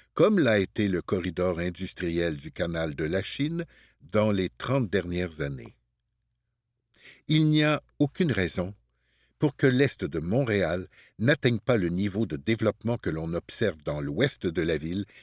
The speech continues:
où le tissu industriel s'est fortement diversifié là aussi, et ce,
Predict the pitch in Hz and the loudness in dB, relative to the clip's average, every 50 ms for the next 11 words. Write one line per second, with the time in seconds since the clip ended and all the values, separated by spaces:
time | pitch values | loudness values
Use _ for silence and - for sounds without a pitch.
0 | - - - _ _ - 147 139 135 123 107 101 92 - - 123 117 - - - | -20 -20 -20 _ _ 0 2 4 4 4 2 0 0 -2 -4 -6 -6 -4 -4 -4
1 | 135 101 90 80 - 90 80 - - 92 90 92 95 107 117 107 - - - 85 | -2 -2 -2 -4 -6 -10 -12 -10 -6 -4 -2 0 2 2 2 0 -2 -4 -6 -6
2 | - _ - - - - - 117 110 113 110 98 95 82 85 82 - - - 98 | -4 _ 0 0 0 2 0 0 2 0 -2 -2 -4 -4 -4 -4 -6 -6 -8 -8
3 | - - - 117 104 92 101 107 98 101 101 - - - 170 110 87 90 - - | -6 -4 -2 0 2 2 2 2 2 2 0 -2 -4 -4 -2 0 0 -2 0 0
4 | 180 170 | 0 0